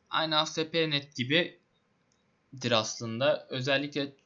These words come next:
çok güvenli olabilecek şeylerdi. İşte Utku'nun dediği gibi işte yapay zekalarla işte atıyorum mesela, e, şu an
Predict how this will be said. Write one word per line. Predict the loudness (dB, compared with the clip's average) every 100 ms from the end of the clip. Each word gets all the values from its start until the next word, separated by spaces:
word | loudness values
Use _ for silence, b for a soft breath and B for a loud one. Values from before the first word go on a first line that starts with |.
| _
çok | -8 -8 -8
güvenli | -4 -2 -2
olabilecek | -6 -8 -10 -14 -10 -8 -6
şeylerdi. | -4 -2 -4 -4 -6
İşte | -10 -10
Utku'nun | -14 -14 -10 -8
dediği | -8
gibi | -8 -8 -10 -10 _ _ -12
işte | -10 -2
yapay | -2 2 -2
zekalarla | -2 -6 -4 -2 -2 -4 -4 -6
işte | -8 -10
atıyorum | -12 -10 -8 -6 -6
mesela, | -8 -6 -4 -4 -6 b b b -2
e, | 0 4
şu | 6 6
an | 4